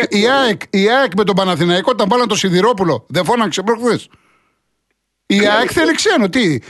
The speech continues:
Speaker 1: αν η αεκ διαφωνούσε με το Μαρινάκη,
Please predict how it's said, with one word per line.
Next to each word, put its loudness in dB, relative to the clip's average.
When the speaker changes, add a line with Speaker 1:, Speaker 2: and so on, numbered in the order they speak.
Speaker 1:
αν 2
η 2
αεκ 0
διαφωνούσε 0
με 0
το -2
Μαρινάκη, -2